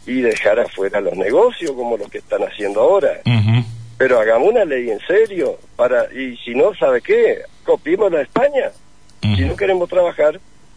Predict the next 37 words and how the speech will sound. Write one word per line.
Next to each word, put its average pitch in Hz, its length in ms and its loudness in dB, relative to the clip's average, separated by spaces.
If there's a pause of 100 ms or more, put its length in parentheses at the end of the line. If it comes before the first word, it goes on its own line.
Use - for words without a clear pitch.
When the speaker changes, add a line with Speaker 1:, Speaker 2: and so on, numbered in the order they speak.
(140)
Speaker 1:
copiemos 143 500 0
la 110 100 0
de 104 80 -4
España, 254 360 2
viejo. 240 420 -4 (680)
Speaker 2:
Ludi. 147 400 2
Speaker 1:
La 135 180 0
bajaron 165 540 0
de 139 160 -6
siete 139 300 -8
mil 175 200 0
a 170 60 0
mil 196 180 0
quinientos, 214 460 0
que 208 80 -8
estamos 208 340 -2
perdiendo 151 400 -2
tiempo. 104 360 -8
Speaker 2:
Mm. 98 180 0
Speaker 1:
Por - 60 -10 (480)
Speaker 2:
Ludi. 131 300 4
Speaker 1:
las 135 100 -4
dudas 262 260 0
les 175 220 -12
digo 262 180 -2
a 190 40 0
los 170 140 -4
candidatos 135 640 -4
que - 80 -20
están - 200 -18 (100)
ahora, 294 320 -10 (520)
este, 139 320 -8
muchachos, 190 420 -2
empiecen 190 320 -4
a - 120 0
leer 190 180 -2
la, 165 360 -2